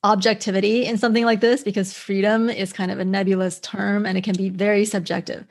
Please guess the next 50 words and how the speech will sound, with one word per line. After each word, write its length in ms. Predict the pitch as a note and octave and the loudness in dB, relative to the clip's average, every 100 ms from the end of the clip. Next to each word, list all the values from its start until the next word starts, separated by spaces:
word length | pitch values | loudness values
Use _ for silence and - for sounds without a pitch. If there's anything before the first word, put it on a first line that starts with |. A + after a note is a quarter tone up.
| - - - | -20 -20 -18
So 160 | - A#3 | -2 2
what 80 | A3+ | 4
we 160 | A#3 | 4
do 160 | A#3+ A3+ | 4 4
is 120 | G#3 | 4
we 100 | G#3 | 4
use 180 | G#3+ G#3+ | 4 2
the 140 | G#3+ | 0
third 360 | F#3+ G#3 G#3 G#3 | -2 4 4 4
parties, 560 | - G#3 G3 F3+ F3+ - | 2 2 2 2 0 -2
uh, 360 | - F#3 F#3 - - _ _ _ _ | -4 -2 -2 -6 -18 _ _ _ _
data 480 | G#3+ G3 - - A3 | 2 4 2 -2 -4
to 100 | - | -2
give 200 | F#3+ G3+ | 2 4
us 300 | F#3+ G3 - - | 4 0 -6 -2
the, 340 | G3+ F#3+ G3 - | 0 2 0 -2
the 60 | |
scores 400 | F#3+ - F#3 F#3 | -6 0 2 2
for 100 | - | 0
the 80 | G3 | -2
countries. 480 | G3 F#3 F#3+ - - - - - - | 0 0 0 -8 -14 -20 -20 -20 -4
So 160 | A3+ | 2
our 100 | A3+ | 4
data 220 | A#3+ C4 | 6 6
is 140 | A#3+ G#3+ | 4 2
provided 420 | A3+ G#3 G#3+ G3+ | 2 4 4 4
by 420 | G3+ G3+ G3 G3 - | 4 4 4 2 0
the 80 | |
Fraser 280 | G3 G#3 G3+ | 0 2 2
Institute, 560 | A#3+ A3+ A#3 B3+ B3+ - | 0 0 2 2 0 -2
the 60 | G3+ | -8
Cato 360 | G3 G3+ G#3 A3+ | 0 2 4 4
Institute, 460 | A3 A3 A3+ A3+ | 0 0 2 2
and 100 | G#3 | 2
the 80 | F#3+ | -2
Friedrich 360 | F#3 G3+ F#3+ F#3+ | 2 2 2 0
Naumann 340 | F#3 F#3 G3+ | 2 2 2
Foundation 480 | G3 F#3 F#3 F3+ G#3 | 2 0 0 0 -2
for 100 | G3+ | -4
Freedom. 400 | G3+ G#3 A3 C4+ - - - _ | 2 2 2 -2 -10 -20 -20 _
These 160 | G3+ F#3+ | -4 2
guys 200 | G#3+ G#3 | 4 4
are 140 | G3 | 2
the 200 | F#3 F#3+ | 2 2
world 320 | F3 G3 G3+ | 2 2 2
leaders 360 | F3+ F#3 G3 G3 | 4 2 2 0
in 140 | F#3+ F#3 | 0 -2
freedom 340 | - F#3+ F#3+ | 0 2 4
and 160 | F#3 F#3 | 2 -2
econometrics. 880 | - F#3+ F#3 F3+ F#3 G#3+ A3 - | -10 -2 0 0 -2 -2 -4 -6